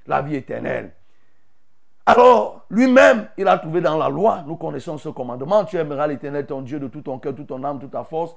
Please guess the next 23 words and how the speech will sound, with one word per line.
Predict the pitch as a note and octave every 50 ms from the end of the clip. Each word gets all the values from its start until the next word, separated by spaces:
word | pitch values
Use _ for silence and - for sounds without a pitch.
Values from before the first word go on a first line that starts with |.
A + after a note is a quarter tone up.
| - - -
et | D3
de | D3+ D3+
toute | - D#3 C#3+
ta | - B2 A#2
pensée | - B2+ A#2+ A#2+ G#2+ - D3+ D#3 E3 - - - -
et | - C#3
ton | - D3 C3
prochain | B2 - B2+ A#2 - D#3 C#3+ C3+
comme | C#3 C3 B2 -
toi-même. » | - B2+ A2+ A2 G2+ - - - - - - - - - - -
Bien-aimé, | F3 A3 B3 B3 B3+ B3+
ce | B3+ -
que | G3 G3+ A#3
je | G#3+
veux | G3+ G#3 G#3
te | - G#3
dire, | F#3 D3+ B2 D3+ D#3+ F3 G3 F3+
c'est | - - D3 -
que | - F#3
si | F3 - -
tu | D#3 F#3
veux | E3+ F3+ F3+
progresser, | F3+ D3+ D3 C3+ B2 C#3 B2+ - - C#3+ C#3+ D#3 -